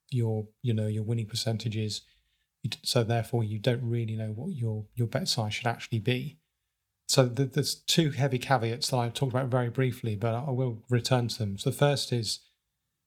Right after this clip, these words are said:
to absolutely say, "Yes, I'm going to have some estimate of what my performance is likely to be, but it is an estimate." And it has an estimate, but actually I, I have some nice statistical tools I can quantify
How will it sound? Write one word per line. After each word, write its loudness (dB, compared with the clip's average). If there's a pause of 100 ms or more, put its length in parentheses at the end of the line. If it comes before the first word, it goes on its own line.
(140)
to 4
absolutely 2
say, -2 (360)
"Yes, 2
I'm 2
going 2
to 0 (300)
have 0
some 0
estimate 0
of 0
what 0
my 0
performance -2
is -2
likely -4
to -6
be, 0 (500)
but 6
it 2
is 2
an -2
estimate." -6 (400)
And 4
it 2
has 0
an -2
estimate, -4
but -4
actually 0
I, -4 (220)
I 2
have 0
some 0
nice -4
statistical 0
tools -2
I 2
can -2
quantify -2